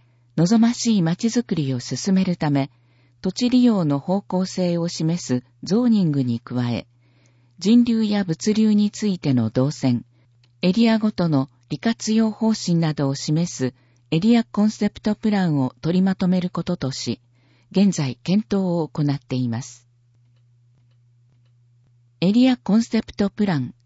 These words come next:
案におけるゾーニングのイメージ。こちらのゾーニング案は、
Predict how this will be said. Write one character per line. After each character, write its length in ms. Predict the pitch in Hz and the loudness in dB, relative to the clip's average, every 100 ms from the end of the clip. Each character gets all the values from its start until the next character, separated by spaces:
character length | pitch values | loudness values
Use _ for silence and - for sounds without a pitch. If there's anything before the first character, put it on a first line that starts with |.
| _ - | _ -6
案 280 | 156 131 - _ _ | -4 -4 -8 _ _
に 140 | 143 - | -2 0
お 100 | 165 | -4
け 200 | 160 143 | -2 -2
る 180 | 131 - _ _ | -2 -4 _ _
ゾ 180 | - 220 | 0 2
ー 40 | 240 | 4
ニ 180 | 208 | 2
ン 60 | 165 | 2
グ 120 | 143 | 0
の 140 | 131 123 | 2 2
イ 100 | 123 | 2
メ 120 | 160 | 2
ー 120 | 139 | -2
ジ。 220 | - 113 - _ _ _ _ _ _ _ _ _ _ _ _ _ - | -4 -10 -12 _ _ _ _ _ _ _ _ _ _ _ _ _ -4
こ 120 | 175 | -2
ち 140 | 233 | 2
ら 120 | 233 | 2
の 140 | 233 220 | 2 2
ゾ 220 | - 233 | 2 4
ー 40 | |
ニ 180 | 220 180 | 4 2
ン 80 | 147 | 0
グ 180 | 117 - _ | -4 -6 _
案 240 | 156 151 - _ | -2 -2 -4 _
は、 200 | 120 117 | -8 -8